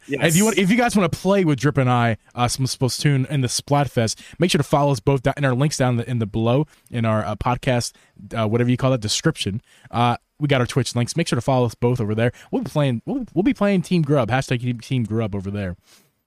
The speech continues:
Speaker 2: Uh, I, okay, that, that's finished on that page. So let's move on to the next page. I'll just read ha-, halfway down the list, and we'll just talk about what we, what we like the most. Uh, Phase. I can't read my. I wrote really poorly.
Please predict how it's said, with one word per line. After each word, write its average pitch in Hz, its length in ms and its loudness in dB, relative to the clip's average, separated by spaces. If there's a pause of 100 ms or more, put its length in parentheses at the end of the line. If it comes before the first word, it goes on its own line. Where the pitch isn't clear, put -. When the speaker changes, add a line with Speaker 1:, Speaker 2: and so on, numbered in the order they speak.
(840)
Speaker 2:
Uh, 120 300 0
I, 135 180 0
okay, 131 200 -2
that, 123 220 -2
that's 135 200 -4
finished 143 240 -2
on 135 80 0
that 135 140 -2
page. 113 160 -4
So 156 80 -2
let's - 100 -8
move 262 160 2
on 294 80 2
to 190 80 -4
the 180 40 0
next 165 180 0
page. 139 260 0
I'll 160 100 2
just 165 240 -2 (200)
read 151 240 0
ha-, 151 120 -4 (220)
halfway 165 400 0
down 165 160 2
the 156 80 2
list, - 420 -2 (300)
and 147 220 2
we'll 147 100 4
just 135 140 -4
talk 143 120 2
about 143 200 0
what 143 100 -4
we, 151 60 -4
what 139 180 -4
we 143 80 -2
like 143 240 0
the - 80 -4
most. 143 340 -2 (420)
Uh, 131 260 -2 (320)
Phase. 240 840 0 (400)
I 135 60 -2
can't 147 180 -2
read 143 140 0
my. 135 140 2
I 127 180 0
wrote 123 240 0
really 123 220 0
poorly. 92 380 -6